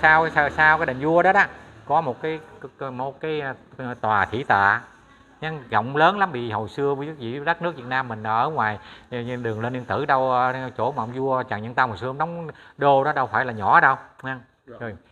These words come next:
Speaker 1: mấy bà đó nhảy xuống cái chân là tự giận đó, là chết hết.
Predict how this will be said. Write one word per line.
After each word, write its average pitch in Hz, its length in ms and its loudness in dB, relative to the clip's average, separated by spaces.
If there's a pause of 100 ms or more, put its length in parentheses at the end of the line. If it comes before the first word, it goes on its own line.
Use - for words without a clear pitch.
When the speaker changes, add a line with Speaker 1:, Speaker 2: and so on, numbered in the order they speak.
(100)
Speaker 1:
mấy 147 220 -4
bà 107 320 0
đó 127 80 -2
nhảy 120 320 -4
xuống 151 100 -2
cái 156 140 -4
chân 120 240 2 (840)
là 104 420 -2 (200)
tự 101 160 -2
giận 117 280 2
đó, 151 100 4 (680)
là 98 600 -4 (140)
chết 127 160 -4
hết. 123 200 -2